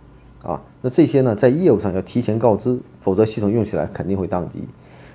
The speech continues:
那如果系统是一个交易型的系统，那在交易的时候存在大量撮合，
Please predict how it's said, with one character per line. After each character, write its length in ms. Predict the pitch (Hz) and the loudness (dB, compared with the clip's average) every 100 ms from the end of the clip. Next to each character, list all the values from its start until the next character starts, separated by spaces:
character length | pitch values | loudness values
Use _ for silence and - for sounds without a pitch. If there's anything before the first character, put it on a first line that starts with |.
| - | 0
那 80 | 143 | 4
如 160 | 151 | 6
果 100 | 185 | 6
系 140 | 131 143 | 4 2
统 100 | 110 | -2
是 160 | 110 | 0
一 120 | 117 123 | -2 0
个 80 | |
交 280 | 117 135 147 | 0 4 6
易 80 | 156 | 4
型 180 | 104 92 | 2 -4
的 60 | |
系 160 | 92 104 | -2 -2
统， 200 | 90 - - - - _ - | -4 -8 -14 -20 -20 _ -2
那 160 | 131 | 0
在 200 | 113 120 | 4 2
交 280 | 104 147 143 | 4 6 6
易 40 | |
的 80 | 113 | 6
时 120 | 98 | 2
候 200 | 98 104 | 2 2
存 200 | 90 - | 0 -2
在 80 | 123 | -4
大 140 | 123 120 | 0 0
量 120 | 104 | 0
撮 280 | - 143 139 | -2 2 2
合， 300 | - 62 | 2 -6